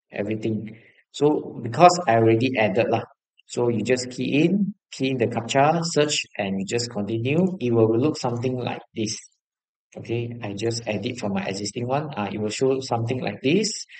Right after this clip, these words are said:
Status, just continue. And you can adjust the representative date from when till when, and enable all these, uh, permission. We can take this one to close and enable lah, disable and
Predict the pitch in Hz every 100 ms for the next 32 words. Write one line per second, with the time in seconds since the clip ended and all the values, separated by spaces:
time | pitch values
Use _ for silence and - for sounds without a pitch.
0 | - - 117 113 147 165 110 131 - 117
1 | 113 123 135 175 254 - - _ _ _
2 | 120 120 123 120 101 120 117 113 113 104
3 | 127 127 - 104 104 107 104 107 104 107
4 | 110 110 117 - - - 110 104 104 147
5 | 196 - - _ - 107 95 98 104 90
6 | - _ _ _ _ - 98 95 98 101
7 | 101 104 113 117 107 104 98 101 98 -
8 | - - - - - - - _ _ _
9 | _ - 101 98 98 101 95 95 92 90
10 | 120 - - _ - 113 117 104 98 -
11 | 123 123 - 107 98 98 98 98 120 147
12 | - 110 - 104 117 117